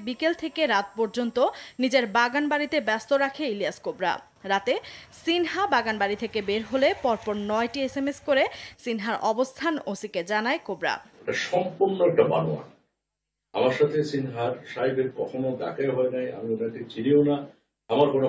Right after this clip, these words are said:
Speaker 2: বাগান বাড়িও নেই। এটা যে ভদ্রলোক বলতে পারছে, তাকে আপনার মাধ্যমে, আপনার এখানকার ইয়ার মাধ্যমে আমি বলতে চাই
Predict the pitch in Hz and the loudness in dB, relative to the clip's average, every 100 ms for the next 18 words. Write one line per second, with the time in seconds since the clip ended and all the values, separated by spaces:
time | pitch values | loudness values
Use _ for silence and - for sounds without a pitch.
0 | 98 95 104 98 98 101 - 78 _ _ | 2 4 2 2 0 0 -4 -10 _ _
1 | _ _ _ _ 127 120 120 113 110 107 | _ _ _ _ -6 0 2 2 2 2
2 | 120 143 143 156 156 - 117 117 117 113 | 4 2 2 0 0 2 0 2 2 2
3 | - 151 - - - - 147 147 170 170 | 2 2 2 2 -2 0 4 4 4 2
4 | 170 - _ 101 101 113 107 101 98 - | 2 -6 _ -2 -2 2 2 2 0 6
5 | 143 135 113 - 95 87 92 90 87 110 | 6 6 2 -2 -6 -6 -4 -2 -4 -4
6 | 104 104 98 95 90 85 82 - _ _ | -4 -2 -2 -4 -2 -2 -2 -10 _ _
7 | - 90 85 113 107 110 110 98 - 127 | -6 -2 4 4 4 2 4 2 2 4